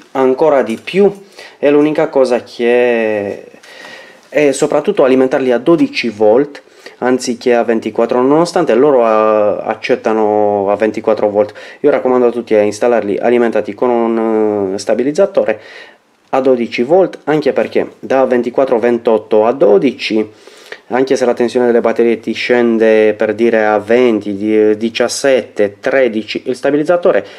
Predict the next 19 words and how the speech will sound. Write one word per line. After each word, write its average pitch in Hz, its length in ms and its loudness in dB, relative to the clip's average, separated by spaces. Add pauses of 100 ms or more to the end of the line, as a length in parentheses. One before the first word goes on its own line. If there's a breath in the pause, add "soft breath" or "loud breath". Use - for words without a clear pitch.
(120 loud breath)
ti 117 140 -8
terrà 120 200 2
la 107 120 2
tensione 143 480 0
costante 151 520 -2
a 107 60 2
dodici 107 440 0
volt, 95 520 -2 (560 loud breath)
quindi 120 520 2
non 139 260 2
succede 101 1160 0 (580 loud breath)
il, 104 1300 2
non 139 140 2
so 143 100 -4
come 98 160 0
si - 80 -12
chiama 104 220 2
in 104 80 2
italiano, 101 720 0